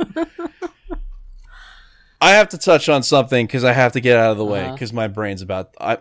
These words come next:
Speaker 1: I'm literally about to explode. <laughs>
Speaker 2: Go for it.
Speaker 1: If, dear listener, you look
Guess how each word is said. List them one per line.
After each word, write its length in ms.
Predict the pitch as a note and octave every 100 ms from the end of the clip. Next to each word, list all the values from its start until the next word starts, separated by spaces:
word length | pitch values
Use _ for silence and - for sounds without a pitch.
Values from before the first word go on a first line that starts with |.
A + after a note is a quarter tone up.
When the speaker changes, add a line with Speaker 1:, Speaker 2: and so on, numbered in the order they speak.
| A#2+
Speaker 1:
I'm 300 | A#2+ A#2+ A#2
literally 420 | A#2 G#2+ G2+ G2
about 300 | F#2+ F#2 -
to 80 | G2
explode. 540 | - - G2+ D#2+ G2+ - _ _ _ _
<laughs> 480 | _ _ _ _
Speaker 2:
Go 140 | - C#3
for 460 | - - - F#3 _
it. 120 | G#3+ _
Speaker 1:
If, 440 | C4 C#4+ - - - _ _ _ -
dear 220 | E3 D#3+
listener, 440 | D3 C3 C3+ A#2+
you 200 | A2 A#2 A#2+
look 280 | C3 A2+